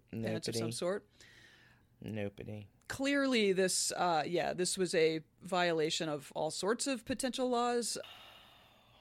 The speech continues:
Speaker 2: Huma announced her separation that day or the next day.
Speaker 1: No, it wasn't. Oh, okay. <laughs> I was
Speaker 2: Okay.
Speaker 1: gonna say, wasn't the bad part. It's all bad. But didn't, wasn't it to an underage?
Speaker 2: So, yes.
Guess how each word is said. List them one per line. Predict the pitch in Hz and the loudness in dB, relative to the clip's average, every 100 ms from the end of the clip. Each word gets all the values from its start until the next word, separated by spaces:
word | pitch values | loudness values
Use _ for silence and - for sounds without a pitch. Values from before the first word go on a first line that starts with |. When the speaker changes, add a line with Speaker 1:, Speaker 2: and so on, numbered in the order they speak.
| - | -2
Speaker 2:
Huma | 226 220 202 170 | 2 6 6 6
announced | 190 190 190 - - - | 4 2 2 -2 -4 -6
her | 175 185 185 160 - | -2 0 0 -2 -6
separation | - 180 180 202 208 - 208 202 196 180 - | -6 -2 2 4 6 4 0 -2 -4 -6 -8
that | 170 175 180 175 | -4 0 0 2
day | 175 | 0
or | 165 | 0
the | 156 | 0
next | 151 - | -4 -4
day. | 160 151 156 147 - - - | -2 0 -2 -6 -16 -16 -2
Speaker 1:
No, | 311 | 0
it | - | 2
wasn't. | 285 392 427 - _ _ _ - | 2 2 0 -4 _ _ _ -8
Oh, | - - _ - | -8 -8 _ -18
okay. | - - | -18 -20
<laughs> | - - | -10 -2
I | |
was | 196 | 4
Speaker 2:
Okay. | 226 | 4
Speaker 1:
gonna | 196 | 4
say, | 185 175 | 8 8
wasn't | 160 196 247 220 | 10 6 6 4
the | 160 | 2
bad | 160 214 269 220 | 0 0 0 2
part. | 185 147 - - - _ - | 6 6 6 -2 -20 _ 8
It's | 214 233 | 8 8
all | 214 208 175 | 6 6 4
bad. | 202 208 165 - - - - _ | 4 2 2 -6 -12 -20 -20 _
But | 226 196 | -6 -4
didn't, | - - 277 202 | -4 -2 -4 2
wasn't | 254 247 285 | 2 4 0
it | - | -2
to | - 208 | 2 2
an | 190 | 2
underage? | 180 214 214 202 - 175 190 185 175 | 0 2 2 2 4 4 2 0 -2
Speaker 2:
So, | 170 - 226 208 202 185 - - | -2 2 6 6 6 2 -6 -6
yes. | 165 - | -4 -4